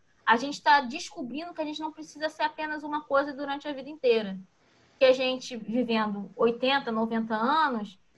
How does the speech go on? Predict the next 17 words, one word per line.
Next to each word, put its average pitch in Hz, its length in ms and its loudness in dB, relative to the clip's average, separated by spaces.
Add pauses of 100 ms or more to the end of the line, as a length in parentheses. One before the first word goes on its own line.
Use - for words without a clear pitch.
(180)
a - 80 2
gente 254 220 0
vai 269 120 4
ter - 140 0
processos, 294 880 0
né, 196 580 0
é, 226 60 0
etapas 240 840 4
de 214 180 -6
vida, 190 500 -4
né? 262 340 0
E 254 40 0
não 294 360 0
somente, 247 1040 -2 (380)
é, 220 240 4
uma 240 240 2
profissão, 233 760 -2